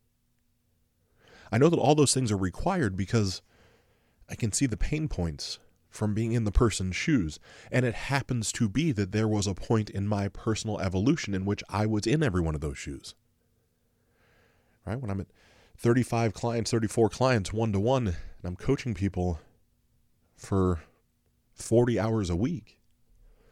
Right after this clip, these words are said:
I'm overwhelmed. That the idea of having pieces and parts integrated and how do I maximize my reach? How do I do this thing without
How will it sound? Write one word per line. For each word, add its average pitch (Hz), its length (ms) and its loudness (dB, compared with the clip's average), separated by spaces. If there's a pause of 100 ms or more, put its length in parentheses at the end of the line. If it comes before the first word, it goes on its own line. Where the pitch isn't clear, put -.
(800)
I'm 98 140 -2
overwhelmed. 104 600 -2 (3000)
That 110 140 -4
the 117 100 4
idea 113 220 2
of 101 80 0
having 113 340 0
pieces 120 360 -2
and 104 120 -4
parts 123 220 2
integrated 107 560 0
and 87 300 -4 (300)
how - 200 -4
do 127 80 0
I 90 240 -2 (600)
maximize 117 600 0
my 92 120 0
reach? 117 280 0
How 113 120 2
do 120 100 2
I 113 40 2
do 110 140 2
this 104 160 -2
thing 113 140 -2
without 110 320 -2